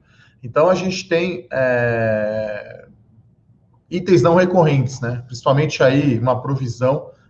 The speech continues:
impairment, né? Que é uma, que é uma, que é um ajuste no valor justo dos ativos, da operação da Argentina, né, a situação lá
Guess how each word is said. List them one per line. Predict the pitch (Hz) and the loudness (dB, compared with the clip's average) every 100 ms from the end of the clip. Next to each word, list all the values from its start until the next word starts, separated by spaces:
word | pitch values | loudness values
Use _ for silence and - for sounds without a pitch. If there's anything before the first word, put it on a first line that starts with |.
| - | -6
impairment, | 160 127 135 143 - 117 107 117 | -4 0 4 4 4 -2 -4 -4
né? | 127 | -4
Que | 135 123 | -2 -4
é | |
uma, | 117 113 107 | -2 -4 -6
que | - 117 | -14 -12
é | |
uma, | 117 113 | -8 -8
que | - - | -10 -10
é | |
um | 123 | -6
ajuste | 117 110 143 - - 117 | -6 -6 -10 -8 -8 -6
no | 113 | -6
valor | 107 110 113 113 | -2 0 0 -4
justo | - 120 - 113 | -6 -16 -16 -20
dos | 107 | -4
ativos, | 107 101 - 131 170 170 - _ - _ _ | -2 -2 -6 -6 -4 -6 -12 _ -20 _ _
da | 131 | 2
operação | 127 139 127 123 135 | 4 6 4 4 0
da | 127 | 2
Argentina, | 120 117 117 - 143 156 131 | 2 2 -4 -6 -10 -6 -2
né, | 131 | -2
a | 127 | -2
situação | - 110 - 123 117 | -4 -6 -6 -4 -2
lá | 120 113 98 | 0 -2 -6